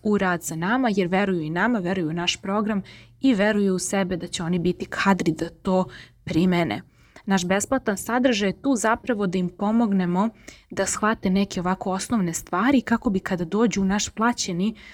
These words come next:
sadržaj bili sposobniji da to primene. To je za mene svrha marketinga. Dakle, nije svrha marketinga prodati samo, već edukovati mušteriju i pripremiti budućeg klijenta da bude spreman za primenu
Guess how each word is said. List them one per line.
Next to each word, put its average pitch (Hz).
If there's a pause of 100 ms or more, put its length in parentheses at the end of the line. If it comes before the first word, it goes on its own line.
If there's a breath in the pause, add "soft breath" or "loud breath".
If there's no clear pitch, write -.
sadržaj 196
bili 202
sposobniji 185
da 160
to 180
primene. 170 (380)
To 233
je 202
za 185
mene 180
svrha -
marketinga. 151 (540 loud breath)
Dakle, 175
nije 226
svrha 226
marketinga 180
prodati 165
samo, 175 (260 loud breath)
već 185
edukovati 185
mušteriju 180
i 214
pripremiti 190
budućeg 180
klijenta 214
da 165
bude 196
spreman 202
za 156
primenu 233